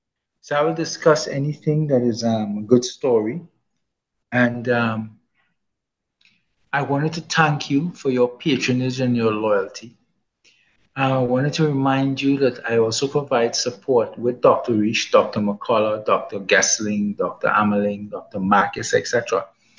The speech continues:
We support the Wellness Company, and it's a company that's doing, uh, tremendous work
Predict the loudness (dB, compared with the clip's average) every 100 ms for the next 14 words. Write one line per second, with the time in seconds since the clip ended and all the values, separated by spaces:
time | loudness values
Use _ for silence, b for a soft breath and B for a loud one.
0 | B B B -2 0 0 -4 -2 2 2
1 | 2 -6 0 2 2 -2 -4 0 2 2
2 | -2 -12 _ _ -8 -8 -6 -6 -2 -2
3 | -2 -2 0 -2 -6 -2 0 0 -2 -8
4 | -10 -14 _ _ _ _ b b _ _
5 | -4 0 0 0 0 -4 -4 0 0 0
6 | _